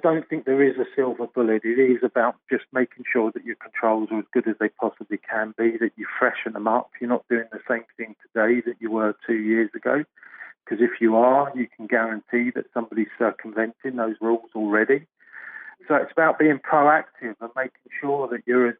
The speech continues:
good as you possibly can be. And that's what everybody aspires to be. It's just, you know, when you're looking at compliance and risk management roles around the globe, not necessarily in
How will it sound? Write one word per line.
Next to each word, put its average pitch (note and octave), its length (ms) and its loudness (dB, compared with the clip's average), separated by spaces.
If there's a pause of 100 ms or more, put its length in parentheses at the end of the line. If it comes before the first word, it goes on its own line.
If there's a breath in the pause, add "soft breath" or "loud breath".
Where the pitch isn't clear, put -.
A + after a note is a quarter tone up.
good B2+ 160 2
as A#2 100 2
you A#2+ 100 0
possibly - 520 -2 (120)
can C#3+ 220 -2
be. G#2+ 160 0
And A2 120 -4
that's D#3+ 220 -4
what C#3+ 140 2
everybody B2 500 4
aspires B2+ 720 2 (140)
to - 140 -14
be. A2+ 320 4
It's - 140 -16
just, C3 180 -4 (840 loud breath)
you C3+ 80 2
know, A#2+ 80 4
when C3+ 160 4
you're C3+ 140 4
looking C#3 320 4
at B2 160 -2
compliance C3 580 0
and B2+ 80 -2
risk C3 240 2
management B2+ 460 0
roles B2 340 4
around A#2+ 380 0
the A2 80 -4
globe, B2+ 500 4 (640 soft breath)
not B2 120 -6
necessarily B2 800 4
in A#2 80 -6